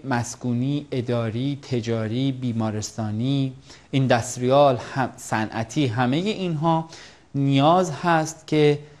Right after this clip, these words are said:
تعویض بشه. در واقع ما نمیتونیم که دائماً، اه، فضای داخل اتاق رو،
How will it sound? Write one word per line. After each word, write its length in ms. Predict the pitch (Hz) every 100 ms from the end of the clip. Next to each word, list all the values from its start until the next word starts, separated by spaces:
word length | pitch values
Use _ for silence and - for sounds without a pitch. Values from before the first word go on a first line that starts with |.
| _ _ _ -
تعویض 600 | - - 151 190 175 117
بشه. 300 | 85 - - - _ -
در 180 | 127 123
واقع 260 | 123 120
ما 260 | 156 160 165
نمیتونیم 760 | 160 170 170 131 123 113 110
که 320 | 110 113 107 110
دائماً، 680 | 123 120 98 123 131 156 165 165 - - - - -
اه، 200 | 117 110
فضای 720 | - 135 127 117 139 175 175
داخل 500 | 156 131 110 135 143 143
اتاق 500 | 120 - 135 135 135
رو، 340 | 135 135 131